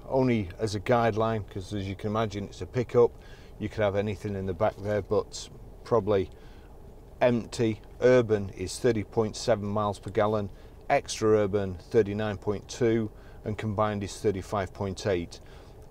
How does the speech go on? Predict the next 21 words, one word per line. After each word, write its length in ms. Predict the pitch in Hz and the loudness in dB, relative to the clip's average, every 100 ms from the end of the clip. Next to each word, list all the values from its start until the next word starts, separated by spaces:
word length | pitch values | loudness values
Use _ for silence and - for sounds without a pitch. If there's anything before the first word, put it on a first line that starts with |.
| - | -4
A 60 | |
nought 220 | 113 151 - | 2 2 2
to 60 | |
sixty 340 | - 131 - 104 | -4 -6 -8 -6
time 380 | 123 110 110 | -2 -2 0
of, 340 | 104 95 - - | 0 -2 -4 0
uh, 160 | 95 87 | 2 2
twelve 280 | - 104 - | 0 0 0
point 180 | 101 | -4
one 140 | 98 95 | -4 -4
seconds 520 | - 107 - 104 92 | -4 -4 -4 -6 0
out 240 | 101 95 | 0 0
of 60 | 95 | -2
a 60 | 95 | -2
hundred 240 | 110 101 | -2 -4
and 100 | 95 | -6
seventy-five 560 | - 101 - 107 95 - | -4 -6 -4 -2 -2 0
brake 220 | 95 - | -2 0
horsepower 420 | 98 - 98 95 | -4 -2 -2 -2
engine. 400 | 98 90 82 80 - - - - - - - | -2 -4 -6 -8 -12 -20 -18 -20 -20 -8 2
Um, 400 | 110 120 127 113 | 4 6 2 -2